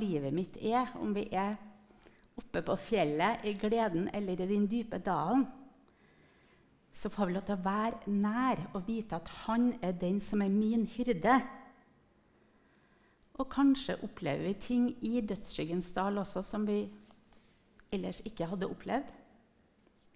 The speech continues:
Og Jesus sier, «Salig er de som sørger, for de skal trøstes.» Det står i Matteus fem i bergprekenen, der Jesus beskriver Gudsrikets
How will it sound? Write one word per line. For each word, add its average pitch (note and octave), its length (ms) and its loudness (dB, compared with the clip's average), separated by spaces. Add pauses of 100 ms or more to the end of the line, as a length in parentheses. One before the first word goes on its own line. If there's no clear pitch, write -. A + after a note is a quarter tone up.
(1040)
Og G3+ 80 2
Jesus G3 400 2
sier, A#3 240 2 (760)
«Salig D#4+ 560 2
er C4+ 100 2
de C#4+ 200 2
som C4 200 2
sørger, F#3 520 -2 (420)
for E3 160 -4
de D#3+ 100 -2
skal - 280 -4
trøstes.» - 560 -6 (400)
Det - 80 -16
står F3 240 -2
i E3+ 160 0
Matteus E3 420 -2
fem F#3 220 0
i F#3 80 -2
bergprekenen, F3+ 800 0 (880)
der F3+ 240 0
Jesus E3+ 500 -4
beskriver F3+ 1000 -4 (500)
Gudsrikets - 1080 -6